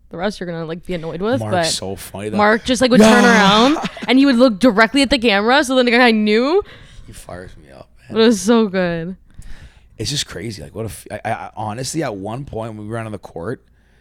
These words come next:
Speaker 2: and I, like, I legitimately remember, like, hu-, I was, like, jump-, we were jumping in the crowd, and I hugged, gave Ricky a hug, and then I was, like, like, shaking our players. I'm like, "Can you believe it?"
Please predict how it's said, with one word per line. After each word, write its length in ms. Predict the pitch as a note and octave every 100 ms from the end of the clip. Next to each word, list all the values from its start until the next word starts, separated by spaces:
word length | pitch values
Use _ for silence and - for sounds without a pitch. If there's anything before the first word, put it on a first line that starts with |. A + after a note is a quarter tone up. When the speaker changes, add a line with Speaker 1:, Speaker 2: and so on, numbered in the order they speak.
| _ _ _ -
Speaker 2:
and 80 | A#2+
I, 100 | A2+
like, 180 | A#2+
I 80 | B2
legitimately 480 | A#2+ B2+ A2+ C3 B2+
remember, 200 | B2 A#2+
like, 140 | A#2
hu-, 140 | - -
I 60 | G#2+
was, 120 | G#2
like, 120 | A2
jump-, 260 | F#2 A#2+ G2+
we 80 |
were 100 | A2 A2
jumping 160 | B2+
in 40 | B2
the 60 |
crowd, 240 | - A#2 A#2+
and 80 |
I 40 | A2
hugged, 200 | A#2+ G#2
gave 200 | B2+ A2
Ricky 200 | A#2 A#2+
a 60 |
hug, 340 | G#2 F2 A#2+ C#3+ _ _ _ _
and 100 | B2+
then 60 | C3+
I 60 |
was, 120 | C#3
like, 120 | B2+ - _ _
like, 120 | - -
shaking 560 | - - - C#3+ C3+
our 80 | C3
players. 300 | A2+ B2 A2+
I'm 40 | A2
like, 120 | A2
"Can 120 | -
you 40 | C3+
believe 300 | F2+ F#2 A2
it?" 140 | E3